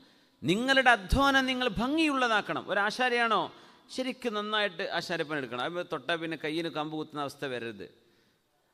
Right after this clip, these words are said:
ബുച്ചറാണോ, ഇറച്ചി കച്ചവടം ചെയ്യുന്ന ആളാണോ, അത് ശരിക്ക് കട്ട് ചെയ്യണം. അതിൻ്റെ, ഏഹ്, എല്ലൊക്കെ കൂർത്തിട്ട് പല്ല് കുത്തിയ കുട്ടിയുടെ വായൊക്കെ മുറിയായി പോവില്ലേ? അപ്പോൾ കട്ട് ചെയ്യുമ്പോൾ ശരിക്ക്, ആ, നല്ല വൃത്തിയിൽ മുറിയാവാത്ത രീതിയിൽ,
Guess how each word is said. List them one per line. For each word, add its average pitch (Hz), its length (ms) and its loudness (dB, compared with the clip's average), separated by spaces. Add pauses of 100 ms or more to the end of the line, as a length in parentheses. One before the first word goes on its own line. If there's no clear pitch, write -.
(920)
ബുച്ചറാണോ, 226 680 2
ഇറച്ചി 180 300 -2
കച്ചവടം 240 320 -2
ചെയ്യുന്ന 233 200 -2
ആളാണോ, 220 480 2
അത് 180 200 -6 (360)
ശരിക്ക് 214 340 -2
കട്ട് 240 260 0
ചെയ്യണം. 170 280 0
അതിൻ്റെ, 196 240 -4
ഏഹ്, 113 540 -10
എല്ലൊക്കെ 190 400 -6
കൂർത്തിട്ട് 190 420 -4
പല്ല് 180 260 -6
കുത്തിയ 185 320 -8
കുട്ടിയുടെ 175 300 -6
വായൊക്കെ 170 360 -4
മുറിയായി 170 260 -6
പോവില്ലേ? 170 480 -4 (220)
അപ്പോൾ 151 120 -6 (120)
കട്ട് 165 160 -6
ചെയ്യുമ്പോൾ 165 220 -2
ശരിക്ക്, 160 480 -4 (180)
ആ, 76 240 -12 (160)
നല്ല 160 160 -2
വൃത്തിയിൽ 160 480 -4
മുറിയാവാത്ത 160 720 -2
രീതിയിൽ, 151 500 -4